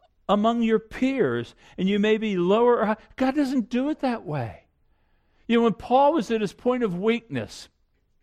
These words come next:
for various reasons, at the end of Second Corinthians, you know, Jesus said to Paul, "My grace is sufficient for you. My power is made perfect in weakness." It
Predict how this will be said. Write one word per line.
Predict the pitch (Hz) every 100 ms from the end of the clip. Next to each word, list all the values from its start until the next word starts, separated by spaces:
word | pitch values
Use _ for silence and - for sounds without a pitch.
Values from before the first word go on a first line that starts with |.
| _ -
for | 185 175
various | 208 220 226 -
reasons, | 196 208 170 135
at | 147 147
the | 175
end | 180
of | 147
Second | - 123 170
Corinthians, | 175 180 156 135 101 - _ _ _ _ _ _ _ _ _ -
you | 170
know, | 160
Jesus | 156 156 214 233 240
said | - 208 185
to | 160
Paul, | - 156 117 90 87 - _ _ -
"My | 117 117
grace | 110 180 202 208 - - _ _ _ _
is | 131 123
sufficient | - 143 - - 240 226 247 220
for | - 170
you. | 120 202 190 95 95 _ _ - -
My | 143 139
power | - - - 190 196 196 196 _ _ -
is | 151 139
made | 151 143 -
perfect | - 233 240 156 -
in | 175 190 185
weakness." | 254 - 139 -
It | 220